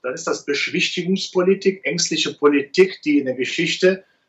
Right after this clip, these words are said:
wie wir das auch aus deutscher Geschichte wissen, nicht gut aufgegangen ist. Nein, wir halten diesen Westen zusammen und sagen, „Ihr kriegt uns nicht klein.“ Und wir haben ja einen Trumpf. Trumpf passt vom, vom, vom Begriff. Wir haben keinen Trump als U-S-Präsidenten.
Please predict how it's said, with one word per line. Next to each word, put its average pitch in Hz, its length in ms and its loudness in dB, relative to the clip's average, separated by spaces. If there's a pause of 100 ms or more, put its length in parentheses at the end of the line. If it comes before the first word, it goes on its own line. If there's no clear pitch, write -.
(120)
wie 127 100 -4
wir 127 100 4
das - 640 2
auch 127 80 0
aus 127 160 0
deutscher 147 480 4
Geschichte 143 420 -2
wissen, 139 260 0
nicht 139 180 -6
gut 151 180 0
aufgegangen 127 680 2
ist. - 220 -8
Nein, 139 440 0 (240)
wir 127 160 4
halten 180 200 2
diesen 147 200 -4
Westen 156 380 0
zusammen 143 540 2
und 170 100 -4
sagen, 160 380 2
„Ihr 160 180 -2
kriegt 180 240 -4
uns 175 180 -2
nicht 160 200 -8
klein.“ 131 320 2
Und 107 80 -4
wir 131 80 4
haben 147 100 2
ja 135 140 2
einen - 200 -2
Trumpf. - 520 -4 (840)
Trumpf 156 460 -4
passt - 460 -2
vom, - 180 -6 (420)
vom, 117 240 -2 (180)
vom 113 220 -2
Begriff. 107 520 2 (200)
Wir 117 160 2
haben 139 200 4
keinen 139 240 0
Trump 147 380 2 (120)
als 135 240 -4
U-S-Präsidenten. 113 1160 -6